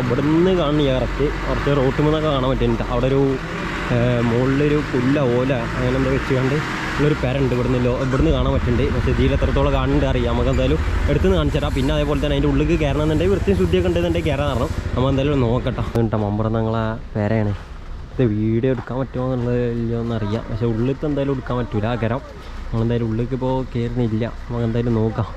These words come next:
ആ, ഇതാണ് കേട്ടോ പെര. ഏ, ആ, മുകളിൽ പുല്ലൊക്കെ ഇട്ടുകൊണ്ട് ഓല ഇതൊക്കെ ഇട്ടുകൊണ്ടുള്ള വീഡിയോ, ഏ, ഇതാണ് കേട്ടോ. പെരയും കാര്യങ്ങളൊക്കെയാണ്. അന്നത്തെ കാലത്തെ പെരയാണ് കേട്ടോ. ഏ,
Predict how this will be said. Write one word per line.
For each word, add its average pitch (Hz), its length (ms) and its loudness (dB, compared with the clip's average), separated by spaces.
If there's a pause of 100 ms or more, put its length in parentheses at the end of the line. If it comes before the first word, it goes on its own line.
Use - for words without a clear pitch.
(460)
ആ, 113 40 -2 (160)
ഇതാണ് 117 240 0
കേട്ടോ 113 160 -4
പെര. 110 120 -2 (400)
ഏ, 117 40 -2 (360)
ആ, 113 40 -4 (280)
മുകളിൽ 113 360 0 (200)
പുല്ലൊക്കെ 120 440 0
ഇട്ടുകൊണ്ട് 117 320 -4 (540)
ഓല 113 140 2 (100)
ഇതൊക്കെ 120 240 0
ഇട്ടുകൊണ്ടുള്ള 117 420 0 (240)
വീഡിയോ, 117 320 0 (140)
ഏ, 117 40 0 (140)
ഇതാണ് 113 240 -2
കേട്ടോ. 104 80 -6 (360)
പെരയും 110 240 -4
കാര്യങ്ങളൊക്കെയാണ്. 113 460 -4 (180)
അന്നത്തെ 113 420 0
കാലത്തെ 117 260 -2
പെരയാണ് 110 320 -2
കേട്ടോ. 104 120 -4 (680)
ഏ, 117 60 0